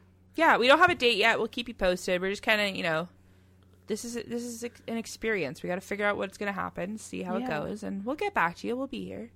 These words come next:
Speaker 2: Yeah, we just need to, uh, get a routine because I know there's a lot of podcasts out there that have kids and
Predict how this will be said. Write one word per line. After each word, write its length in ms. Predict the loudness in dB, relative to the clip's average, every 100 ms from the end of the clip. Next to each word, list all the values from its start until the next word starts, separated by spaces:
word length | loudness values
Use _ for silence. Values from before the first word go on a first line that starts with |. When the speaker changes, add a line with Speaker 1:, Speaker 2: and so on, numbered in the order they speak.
| _ _ -6
Speaker 2:
Yeah, 380 | -4 -2 -4 -6
we 120 | -4
just 160 | -4 -4
need 140 | -6
to, 280 | -6 -4 -2
uh, 420 | 0 2 2 0 -4 _ _ _ _ -2
get 160 | 0 2
a 60 |
routine 520 | 2 0 -2 -2 -2
because 580 | -4 -6 -4 -4 -6 -12 -20 -20 -20 _ _ _ 4
I 120 | 6
know 140 | 8 8
there's 160 | 8
a 40 | 8
lot 120 | 6
of 60 | 6
podcasts 520 | 2 2 4 2 2
out 160 | -2 2
there 180 | 2 2
that 160 | 0
have 220 | -2 -4 -2
kids 360 | -4 -2 -4
and 260 | -8 -8